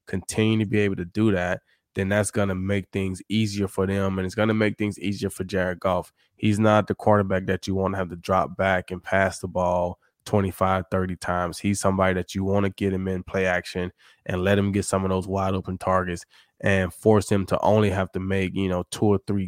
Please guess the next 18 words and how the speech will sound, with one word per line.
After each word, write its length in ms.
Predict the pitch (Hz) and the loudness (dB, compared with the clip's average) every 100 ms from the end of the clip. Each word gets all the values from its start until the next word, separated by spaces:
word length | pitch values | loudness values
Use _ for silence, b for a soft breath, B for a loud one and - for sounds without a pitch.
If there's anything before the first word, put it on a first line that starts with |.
| 92 | -6
great 320 | - 107 101 - | 0 2 2 -2
throws 560 | 98 92 92 92 90 - _ _ - | -2 0 0 -2 -4 -10 _ _ -6
in 120 | 95 | -4
a 80 | 90 | -4
game. 340 | 90 90 87 | -4 -4 -2
You 80 | 92 | 0
don't 140 | 98 | 2
want 160 | 98 98 | 2 2
a 40 | |
quarterback 580 | 90 - 98 92 90 90 | 0 2 2 2 -2 -6
to 40 | 98 | -6
have 160 | 90 | -6
to 80 | - | -6
make 340 | 90 92 90 _ _ _ _ | -4 -4 -4 _ _ _ _
eight 280 | 104 104 - | 2 4 2
or 100 | 92 | -2
nine 540 | 92 98 98 92 90 98 | -4 -2 -2 -2 -6 -6
great 300 | 101 104 | 0 2